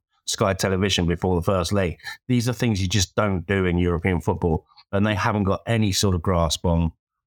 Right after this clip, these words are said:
on, on how it works over here. And, you know, by all means, change it. We're not proud enough to say we can't learn a few lessons on, on how to do things, but you've got to remember there's been, you know, ninety-two clubs in England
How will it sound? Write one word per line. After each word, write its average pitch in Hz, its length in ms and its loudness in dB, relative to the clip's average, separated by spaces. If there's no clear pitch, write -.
on, 87 140 0
on 92 80 2
how 92 240 0
it 90 80 -2
works 92 340 -2
over 85 220 0
here. 85 360 0
And, 120 220 0
you 190 140 0
know, 135 100 -4
by 170 100 -2
all 170 120 0
means, 165 220 0
change 151 300 -2
it. 110 60 0
We're 113 80 0
not 113 240 -2
proud 117 200 0
enough 104 160 -2
to - 100 -6
say 117 220 0
we 98 100 -2
can't 135 300 0
learn 92 160 0
a 82 40 -2
few 95 200 0
lessons 82 520 0
on, 92 140 0
on 92 200 0
how - 180 0
to 90 120 -4
do 85 160 0
things, 95 260 -2
but 117 200 -2
you've 123 120 -4
got 156 60 0
to 131 60 0
remember 120 240 -2
there's 110 200 -2
been, 113 420 0
you 127 120 0
know, 101 80 0
ninety-two 117 460 -2
clubs 110 260 -2
in 107 80 -2
England 98 420 0